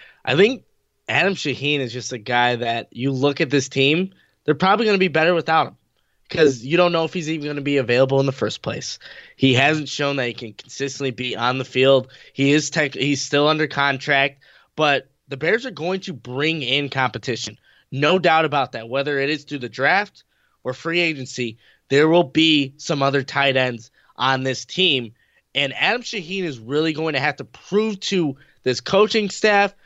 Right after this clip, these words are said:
to Ryan Pace, that he is worthy of being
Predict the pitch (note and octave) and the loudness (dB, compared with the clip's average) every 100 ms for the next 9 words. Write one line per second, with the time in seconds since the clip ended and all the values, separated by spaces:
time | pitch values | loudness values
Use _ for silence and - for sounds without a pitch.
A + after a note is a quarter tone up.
0 | _ - B2+ B2 G#2+ G2 - G#3 G#3+ G3+ | _ -10 -2 0 -2 -6 -4 4 4 4
1 | - - - _ D3+ D3 - - - F#3 | -4 -12 -20 _ 0 0 -4 -16 -12 -8
2 | G3+ F#3 C#3+ B2+ D#3 E3 E3 C#3+ D#3 E3+ | -2 -2 -2 0 0 2 0 0 -2 -2